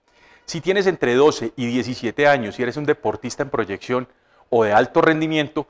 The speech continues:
podrás hacer parte del programa Deportista Apoyado de la alcaldía de Manizales. Con el fin de darle la oportunidad a nuestros deportistas de nuestra ciudad,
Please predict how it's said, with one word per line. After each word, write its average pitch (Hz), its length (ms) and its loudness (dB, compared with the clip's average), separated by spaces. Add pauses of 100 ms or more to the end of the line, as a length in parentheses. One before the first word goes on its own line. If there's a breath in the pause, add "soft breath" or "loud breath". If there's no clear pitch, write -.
(260 soft breath)
podrás 131 280 4
hacer 151 380 0
parte 170 340 6
del 131 140 0
programa 117 360 2
Deportista 120 460 -4
Apoyado 135 500 2
de 113 140 -4
la 104 80 0
alcaldía 104 500 -2
de 127 60 4
Manizales. 107 560 -4 (720)
Con 135 160 -2
el 131 100 0
fin 175 200 -6
de 196 80 4
darle 180 340 6
la 120 160 4
oportunidad 113 640 -2
a - 20 0
nuestros 123 400 -8
deportistas - 680 -8
de 107 120 -8
nuestra 101 320 -6
ciudad, 107 500 0